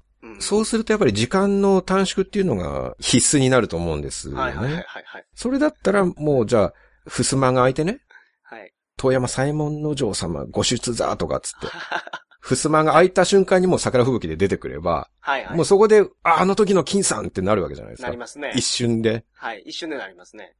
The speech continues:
Speaker 2: 「じゃあ、う-、打ち首だ」って言えば、
Speaker 1: はいはいはい。
Speaker 2: もうだいぶ短縮されますよ、時間が。
Speaker 1: それめちゃめちゃ短縮されますけど。
Speaker 2: はい。
Speaker 1: なんか、それ面白くないじゃないですか。
Speaker 2: 裁判に面白さは必要ないと思いますよ。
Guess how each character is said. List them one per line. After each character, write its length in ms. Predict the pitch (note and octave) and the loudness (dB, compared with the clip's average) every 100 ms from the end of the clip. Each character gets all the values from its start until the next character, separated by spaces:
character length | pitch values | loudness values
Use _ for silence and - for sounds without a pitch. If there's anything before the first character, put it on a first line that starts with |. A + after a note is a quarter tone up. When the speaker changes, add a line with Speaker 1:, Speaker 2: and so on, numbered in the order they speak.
| - | -6
Speaker 2:
「じ 80 | C3+ | 0
ゃ 60 | |
あ、 20 | F#2 | 0
う-、 100 | F2+ | -2
打 60 | - | -8
ち 80 | - | -8
首 180 | F2+ | -6
だ」 140 | E2+ - | -6 -10
っ 20 | |
て 220 | - - | -14 -6
言 80 | E2 | -4
え 20 | E2 | -4
ば、 100 | A1+ | -6
Speaker 1:
は 60 | |
い 40 | A#2+ | -8
は 60 | |
い 20 | A2 | -12
は 80 | E2+ | -20
い。 40 | - _ _ _ _ | -20 _ _ _ _
Speaker 2:
も 100 | - | -8
う 20 | G2 | -2
だ 160 | C3+ E3 | 0 0
い 60 | |
ぶ 100 | D#3 | 0
短 180 | D3+ D3+ | -4 -4
縮 140 | C#3+ C#3+ | -4 -2
さ 80 | |
れ 80 | A#2+ | -2
ま 80 | A2+ | -4
す 60 | - | -8
よ、 60 | |
時 100 | - | -14
間 200 | - - | -16 -14
が。 140 | - - | -16 -18
Speaker 1:
そ 160 | - D#3 | -18 -16
れ 60 | C3+ | -12
め 100 | C#3+ | -6
ち 60 | |
ゃ 40 | F#3 | -4
め 120 | F#3+ | -4
ち 40 | |
ゃ 60 | G3 | 0
短 180 | A3+ B3 | 0 0
縮 140 | A3 | -2
さ 100 | G#3 | -2
れ 60 | G3+ | 0
ま 100 | G3 | -4
す 80 | - | -6
け 100 | F#2+ | -14
ど。 320 | G3 D#2 - - | -14 -16 -18 -12
Speaker 2:
は 200 | F2 C#2 | -10 -10
い。 80 | - _ _ - | -14 _ _ -12
Speaker 1:
な 180 | C#3 C3+ | -8 -8
ん 40 | |
か、 640 | A#2 G#2 F#2+ F#2 F2+ F2 E2 E2 - | -8 -8 -8 -10 -12 -14 -16 -20 -20
そ 180 | - C#3+ | -14 -4
れ 80 | F3+ | -2
面 160 | A#3+ | 0
白 140 | D#4 F4 | 0 2
く 60 | A3 | 4
な 100 | C4+ | 4
い 60 | |
じ 40 | F#3+ | 2
ゃ 40 | |
な 80 | F#2+ | -6
い 20 | |
で 60 | - | -16
す 100 | _ | _
か。 60 | _ _ _ _ _ _ _ - | _ _ _ _ _ _ _ -10
Speaker 2:
裁 300 | - - C4 | -6 -2 0
判 240 | G#3+ A2 E2+ | 2 0 0
に 40 | |
面 200 | E2+ A2+ | -2 0
白 180 | - C#3+ | 0 0
さ 140 | - | -2
は 40 | C2 | -6
必 200 | - A#2 | -4 -2
要 80 | F#2 | 2
な 120 | F#2+ | 0
い 60 | |
と 80 | F2+ | -2
思 120 | A#1+ | -8
い 40 | A1 | -14
ま 80 | - | -12
す 120 | |
よ。 60 | - | -4